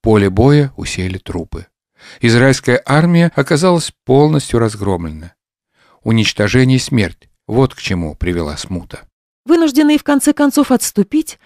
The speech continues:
Speaker 2: уцелевшие возвратились и плакали пред Господом. Но Господь не услышал. Книга Второзакония, глава первая, стих сорок пятый. Это выдающаяся победа врагов над Израилем,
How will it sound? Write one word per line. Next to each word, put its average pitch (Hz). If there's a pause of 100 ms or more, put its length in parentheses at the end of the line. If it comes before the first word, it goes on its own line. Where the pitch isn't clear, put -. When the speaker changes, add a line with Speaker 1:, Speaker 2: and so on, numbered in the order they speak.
(180)
Speaker 2:
уцелевшие 330
возвратились 285
и 208
плакали 240
пред 220
Господом. 180 (280)
Но 294
Господь 254
не 240
услышал. 180 (500)
Книга 190
Второзакония, 190
глава 262
первая, 226
стих -
сорок 185
пятый. 170 (760)
Это 285
выдающаяся 311
победа 254
врагов 233
над 175
Израилем, 180